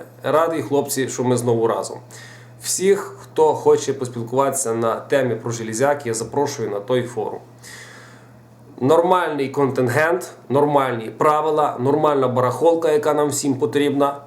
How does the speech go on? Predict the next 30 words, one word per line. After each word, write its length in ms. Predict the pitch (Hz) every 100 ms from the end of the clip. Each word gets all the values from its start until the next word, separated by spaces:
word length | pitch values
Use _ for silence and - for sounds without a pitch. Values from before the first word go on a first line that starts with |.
| -
Що 140 | 165
то 180 | 156 135
за 500 | 120 123 113 - -
люди, 300 | 127 151 139
які 340 | 135 127 127 117
займаються 400 | 123 127 127 120
железяками, 600 | 113 117 151 - 139 123
по 120 | 127
базарі 440 | 120 120 117 107
не 100 | 101
ходять, 420 | - - - -
та? 260 | - 120 113 - - - - 127
Нормальна 340 | 147 160 135
барахолка, 760 | 127 127 123 156 185 185 170 - - -
нема 360 | 131 151 175 170
цієї 280 | 170 156
дебільної 600 | 123 165 139 180 165 151 131
Г 160 | 127
Б 200 | 139 147
шної 260 | - 135 131
політики, 760 | 139 143 170 185 180 185 - 120
нема 320 | 143 151 160
цих, 300 | - 127 - -
цих 300 | - 127 110
дебільних 580 | 110 127 131 139 131 123
правил 520 | 147 156 170 160 143
і 80 | 117
так 180 | 135 120
далі. 220 | 120 101 - - - - - -
Адекватний, 760 | 156 139 131 143 170 165 165